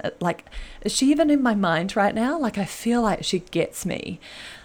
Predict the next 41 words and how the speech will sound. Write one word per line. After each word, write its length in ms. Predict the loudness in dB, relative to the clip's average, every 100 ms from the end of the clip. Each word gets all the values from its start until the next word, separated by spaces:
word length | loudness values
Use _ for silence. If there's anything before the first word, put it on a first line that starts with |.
| -4
I 80 | -4
feel 360 | 2 6 8
like 320 | 8 6 4 2
this 240 | 0 0
is 140 | 0
exactly 800 | 0 0 2 6 6 4 0 2
the 100 | 2
product 420 | 2 4 4 2
or 80 | -2
service 360 | 0 0 0 -2
that 140 | 0
I 120 | 0
need." 400 | 0 -2 -4 -6 -4
And 200 | -2 0
that's 260 | -2 -2
the 120 | -6 -6
stuff 320 | 0 0 0
that 160 | -4 -2
really 420 | 2 6 6 6
will 180 | 4 4
magnetize 680 | 0 0 -4 0 0 0
your 80 | -4
clients, 480 | -2 -2 0 -2 -2
your 160 | 2 4
ideal 380 | 4 4 2
people, 500 | 0 -4 -2 -2 -2 -4 -16 -16 -2
into 240 | 2 4 4
your 140 | 4
world 380 | 6 4 4 2
and 180 | -2 -2
therefore 300 | -2 0 0
become 320 | -2 -4 -4
clients 560 | -2 0 2 2 -2 -4
or 60 | -4
purchase 500 | -2 -2 -2 -2 0
from 220 | 0 2
you 340 | 2 0 -2 -6
in, 160 | -6 -6
in 260 | -4 -4 -2
some 220 | -2 0
way. 360 | 0 0 -2